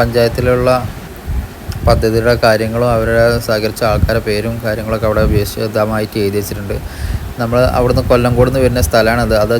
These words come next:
ചുള്ളിയാർ ഡാമിലേക്ക് പോണ ഒരു സ്ഥലമാണ്. പിന്നെ നേരെ പോയി കഴിഞ്ഞാൽ നമ്മൾ തമിഴ്നാട്ടിലേക്കാണ് പോവുക, പൊള്ളാച്ചി പോണ റോഡ്. അപ്പോൾ അടുത്തത് ഇവിടെ കാണാനുള്ളതെന്ന് പറഞ്ഞാൽ റെയിൽവേ സ്റ്റേഷനാണ്. മുതലമട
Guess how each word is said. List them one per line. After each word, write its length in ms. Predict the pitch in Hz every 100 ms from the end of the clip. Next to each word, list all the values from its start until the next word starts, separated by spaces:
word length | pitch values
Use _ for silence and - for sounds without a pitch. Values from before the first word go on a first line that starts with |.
| 120
ചുള്ളിയാർ 340 | 120 113 117 117
ഡാമിലേക്ക് 320 | 117 120 131 120
പോണ 180 | 117 117
ഒരു 80 | 117 117
സ്ഥലമാണ്. 400 | 113 107 110 110 123
പിന്നെ 200 | - 120 117
നേരെ 220 | 117 123 131
പോയി 160 | 120 117
കഴിഞ്ഞാൽ 300 | 120 117 117 127 127
നമ്മൾ 180 | 123 117 110
തമിഴ്നാട്ടിലേക്കാണ് 640 | 110 110 113 110 101 117 104
പോവുക, 180 | 101 113 - - - - -
പൊള്ളാച്ചി 400 | 110 107 110 127
പോണ 160 | 113 113 110
റോഡ്. 180 | 104 110 127 - - - - - - - - -
അപ്പോൾ 160 | - 123
അടുത്തത് 380 | 131 123 - 147 160
ഇവിടെ 160 | 139 135
കാണാനുള്ളതെന്ന് 580 | 139 120 127 127 127 123
പറഞ്ഞാൽ 340 | 120 113 113 110 120 123 - - - - - - - -
റെയിൽവേ 380 | 113 113 117 123
സ്റ്റേഷനാണ്. 500 | - 127 120 107 98 117 120 - - - 113
മുതലമട 360 | 110 117 127